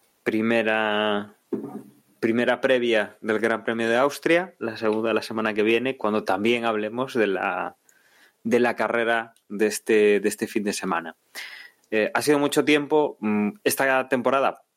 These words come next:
por ahora, apunta a corta, va a ser algo un poco extraño, pero aquí os vamos a, a estar acompañando como, no como siempre, pero bueno, en esta nueva normalidad que llaman, que llaman ahora.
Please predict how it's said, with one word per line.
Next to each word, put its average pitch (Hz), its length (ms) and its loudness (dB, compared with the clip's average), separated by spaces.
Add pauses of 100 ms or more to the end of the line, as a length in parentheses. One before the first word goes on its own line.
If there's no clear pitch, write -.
(160)
por 107 240 4
ahora, 113 460 0 (160)
apunta 123 520 0
a 123 100 -2
corta, 135 460 0 (100)
va 104 60 2
a 101 40 -6
ser 117 180 -2
algo 117 200 2
un 113 120 0
poco 117 180 0
extraño, 127 560 -4 (320)
pero 123 580 4
aquí 98 380 -2
os 101 100 0
vamos 95 360 -4
a, 90 540 -2
a 95 100 -6
estar - 200 -6
acompañando 98 640 -2
como, 92 540 -2 (380)
no 104 120 -6
como 101 180 -4
siempre, 110 340 -4
pero 95 180 -6
bueno, 104 220 -4 (120)
en 101 140 -10
esta 104 320 -4
nueva 101 240 -4
normalidad 95 540 -2 (100)
que 98 100 -2
llaman, 87 520 -6 (140)
que 110 120 0
llaman 101 280 0
ahora. 92 320 -2